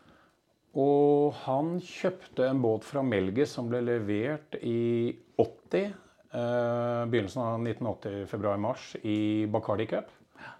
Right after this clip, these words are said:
Speaker 1: Så da dro vi til Florida og seilte starbåt, og da så jeg liksom hvor stort det var. Det var
Speaker 2: Ja.
Speaker 1: sånn pluss minus hundre båter.
Speaker 2: Ja.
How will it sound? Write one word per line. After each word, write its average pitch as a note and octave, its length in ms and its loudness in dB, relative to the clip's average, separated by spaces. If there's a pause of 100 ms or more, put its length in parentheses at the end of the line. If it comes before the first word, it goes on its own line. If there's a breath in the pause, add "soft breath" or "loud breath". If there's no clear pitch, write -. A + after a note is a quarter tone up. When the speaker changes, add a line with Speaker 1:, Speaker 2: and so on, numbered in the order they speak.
(120)
Speaker 1:
Så - 120 -12
da B2 100 2
dro B2 180 2
vi A2+ 100 2
til G#2+ 120 -4
Florida G2+ 360 0
og A#2+ 160 -2
seilte G#2+ 440 -4
starbåt, G#2 460 0
og G#2+ 100 -4
da G#2+ 160 -2
så A2 260 -8
jeg A2+ 80 -8
liksom A2 220 -8
hvor G#2 120 -6
stort G#2 400 -12
det G#2+ 140 -8
var. G2 180 -8 (160)
Det A#2 140 -4
var G#2 240 -2
Speaker 2:
Ja. G#2+ 120 -8
Speaker 1:
sånn G2+ 480 -8 (160)
pluss G#2 220 -6
minus G#2 300 -6
hundre F#2+ 260 -4
båter. G#2+ 360 -6 (200)
Speaker 2:
Ja. A#2 160 -8